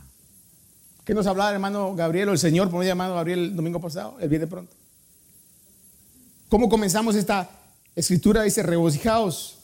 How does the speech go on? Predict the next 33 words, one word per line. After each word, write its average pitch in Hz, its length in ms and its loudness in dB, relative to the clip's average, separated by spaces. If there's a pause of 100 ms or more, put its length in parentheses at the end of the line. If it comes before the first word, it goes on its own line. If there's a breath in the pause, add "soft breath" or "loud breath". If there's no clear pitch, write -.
(100)
en 170 120 0
el 151 60 0
Señor 170 240 2
siempre, 220 480 0
regocijaos, 156 560 0
vuestra 180 220 0
bondad 160 260 0
sea 196 220 -2
conocida 175 560 0 (400)
delante 185 320 2
de 175 60 0
todos 196 200 2
los 180 200 2
hombres". 233 440 0 (380)
El 180 140 2
Señor 208 320 2
está 247 640 -2
cerca. 214 640 -2 (880 soft breath)
Y 190 100 2
la 196 140 4
parábola 208 400 2
de 196 80 4
Lucas 202 260 2
dieciocho 196 360 0
dice, 214 460 2 (1300)
"No 254 200 8
obstante, 285 560 0
cuando 185 260 0
el 185 100 2
Hijo 254 240 4
del 233 160 0
Hombre 240 280 2
venga, 214 840 2